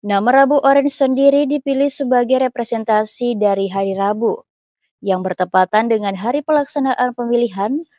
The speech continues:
tepatnya pada tanggal dua puluh tujuh November dua ribu dua puluh empat mendatang.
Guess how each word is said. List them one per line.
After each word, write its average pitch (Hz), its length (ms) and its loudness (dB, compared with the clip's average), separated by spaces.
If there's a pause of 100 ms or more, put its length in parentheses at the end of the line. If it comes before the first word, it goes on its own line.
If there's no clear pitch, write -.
(120)
tepatnya 208 560 -2
pada 196 160 -2
tanggal 196 400 -2
dua 190 240 -2
puluh 185 160 -6
tujuh 240 320 0
November 220 480 -2
dua 196 160 -2
ribu 185 320 -8
dua 294 160 -4
puluh 277 240 -6
empat 233 160 -6
mendatang. 175 560 -12